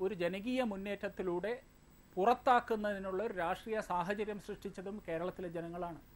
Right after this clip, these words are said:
സാധാരണ നാം പറയാറുണ്ട്, ഇന്ത്യയിലെ രാഷ്ട്രീയ പരീക്ഷണശാലയാണ് കേരളം എന്നൊക്കെ. മുന്നണി രാഷ്ട്രീയം, ഐക്യകക്ഷി രാഷ്ട്രീയം, ഇതൊക്കെ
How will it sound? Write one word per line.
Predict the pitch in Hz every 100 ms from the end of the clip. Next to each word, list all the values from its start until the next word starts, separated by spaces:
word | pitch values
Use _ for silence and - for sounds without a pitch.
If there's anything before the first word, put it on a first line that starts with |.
| - - - - - - - - - - - - - -
സാധാരണ | 180 202 233
നാം | 226 220
പറയാറുണ്ട്, | 202 208 214 202
ഇന്ത്യയിലെ | 202 190 214 214 208 202
രാഷ്ട്രീയ | 185 190 - 202 208 196
പരീക്ഷണശാലയാണ് | 165 196 208 226 208 202 190 196 180 165
കേരളം | 175 165 165 -
എന്നൊക്കെ. | 160 139 - 101 - - - -
മുന്നണി | 170 202 220 208
രാഷ്ട്രീയം, | 190 185 190 180 135 - - - - -
ഐക്യകക്ഷി | 180 202 220 214 -
രാഷ്ട്രീയം, | 196 196 - 202 175 - -
ഇതൊക്കെ | 180 185 170 - 214 202